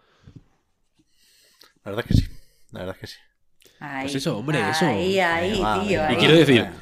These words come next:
Speaker 3: y,
Speaker 1: vamos.
Speaker 3: y, y yo creo que todo lo que he dicho de Nintendo, por ejemplo, es moderadamente factible, ¿eh? Por ejemplo, no he, no he
Speaker 1: Sí, hombre,
Speaker 3: dicho,
Speaker 1: claro.
Speaker 3: em, F cero, ¿no? O, hostia, que van a sacar un, yo qué sé,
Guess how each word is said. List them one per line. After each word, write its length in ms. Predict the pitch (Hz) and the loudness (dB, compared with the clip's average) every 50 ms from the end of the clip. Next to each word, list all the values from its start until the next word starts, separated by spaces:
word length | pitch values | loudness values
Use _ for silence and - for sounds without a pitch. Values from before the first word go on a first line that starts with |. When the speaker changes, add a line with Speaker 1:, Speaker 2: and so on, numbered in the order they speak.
| - | -2
Speaker 3:
y, 60 | 110 120 120 | 0 0 0
Speaker 1:
vamos. 80 | 113 123 | 2 2
Speaker 3:
y, 220 | 117 120 123 131 | 2 2 4 2
y 60 | 113 | 2
yo 140 | 104 117 127 | 4 2 4
creo 220 | - 147 151 139 104 | 6 6 6 6 4
que 80 | 113 | 2
todo 180 | - 113 113 127 | 2 4 4 4
lo 80 | 135 | 4
que 80 | 131 135 | 4 2
he 40 | 120 | 2
dicho 200 | 127 120 - 131 | 2 2 2 2
de 80 | 123 | 2
Nintendo, 380 | 117 120 110 107 123 117 117 107 | 2 0 0 0 0 0 0 0
por 100 | 107 104 | -2 -2
ejemplo, 400 | 98 - 120 120 120 139 139 131 | -2 0 0 2 4 6 6 6
es 240 | - 127 - - 107 | 6 4 2 -4 -10
moderadamente 680 | 107 104 95 90 87 90 92 98 107 110 117 110 110 - | -10 -8 -6 -6 -4 -2 -2 -2 -2 -2 -4 -4 -4 -6
factible, 580 | - - - - 127 120 104 92 90 101 113 | -6 -6 -4 -2 0 0 2 0 0 -4 -4
¿eh? 60 | 107 92 | -6 -8
Por 140 | - 95 | -10 -10
ejemplo, 260 | 87 101 101 104 98 90 | -8 -8 -6 -6 -6 -6
no 280 | 92 95 95 95 98 | -4 -4 -2 -2 -2
he, 160 | 98 98 92 | -2 -4 -6
no 140 | 92 98 98 | -4 -4 -2
he 60 | 101 | -2
Speaker 1:
Sí, 0 | |
hombre, 0 | |
Speaker 3:
dicho, 240 | 95 101 98 104 104 98 98 95 95 | -2 -2 -2 -2 -2 0 0 0 0
Speaker 1:
claro. 260 | 92 92 92 90 - - _ - - - _ _ _ _ _ | -2 -2 -4 -6 -10 -14 _ -20 -20 -20 _ _ _ _ _
Speaker 3:
em, 320 | - - 101 92 95 92 90 | -12 -12 -12 -10 -12 -10 -8
F 240 | 101 98 - 104 85 | -8 -6 -4 -6 -2
cero, 640 | - 107 110 120 120 110 113 113 117 113 110 110 101 | 0 2 4 6 6 6 4 4 4 2 2 0 0
¿no? 100 | 101 113 | -2 -2
O, 760 | 127 123 110 101 95 95 92 92 92 90 90 90 90 85 - - - _ _ _ _ _ _ _ _ - - 104 | 0 0 0 0 -2 -2 -2 -4 -4 -6 -6 -8 -10 -12 -14 -18 -20 _ _ _ _ _ _ _ _ -20 -20 -20
hostia, 280 | 104 - - 120 101 95 | -18 -14 -10 -8 -6 -6
que 60 | 98 | -6
van 120 | 101 113 | -6 -6
a 40 | 117 | -6
sacar 380 | 117 123 - 120 120 123 123 120 | -6 -6 -4 -4 -2 -2 -2 -2
un, 1120 | 120 117 120 123 120 120 117 113 110 107 104 101 101 98 95 92 92 92 90 - 92 117 - _ _ - 87 - | -4 -4 -6 -8 -8 -6 -6 -6 -6 -6 -6 -8 -8 -8 -8 -10 -12 -12 -14 -18 -20 -20 -20 _ _ -20 -20 -18
yo 120 | 90 90 92 | -14 -12 -12
qué 80 | 95 87 | -10 -8
sé, 300 | - - 110 101 - | -4 -2 -2 -4 -4